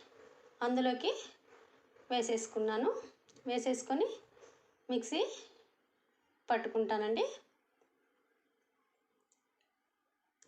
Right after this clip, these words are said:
మిక్సీ పట్టుకున్న మిశ్రమాన్ని ఒక బౌల్ తీసుకొని అందులోకి ట్రాన్స్‌ఫర్ చేసేసుకొని, దోశ పోసుకోవడానికి ఏ విధంగా మనం ప్యాటర్న్ అయితే రెడీ చేసుకుంటామో, ఆ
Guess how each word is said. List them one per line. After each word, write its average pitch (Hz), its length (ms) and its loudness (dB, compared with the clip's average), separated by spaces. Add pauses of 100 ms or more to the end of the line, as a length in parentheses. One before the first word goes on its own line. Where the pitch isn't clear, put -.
(240)
మిక్సీ 269 260 0 (100)
పట్టుకున్న 254 360 0 (440)
మిశ్రమాన్ని 240 560 0 (640)
ఒక 247 220 2
బౌల్ 247 240 2
తీసుకొని 254 360 -2 (760)
అందులోకి 240 440 0 (580)
ట్రాన్స్‌ఫర్ 233 520 2
చేసేసుకొని, 247 540 0 (720)
దోశ 277 160 2 (520)
పోసుకోవడానికి 254 720 2
ఏ 233 120 4
విధంగా 247 300 0 (460)
మనం 233 240 2
ప్యాటర్న్ 226 380 2
అయితే 233 160 0 (240)
రెడీ 214 200 -2
చేసుకుంటామో, 220 580 0 (580)
ఆ - 20 4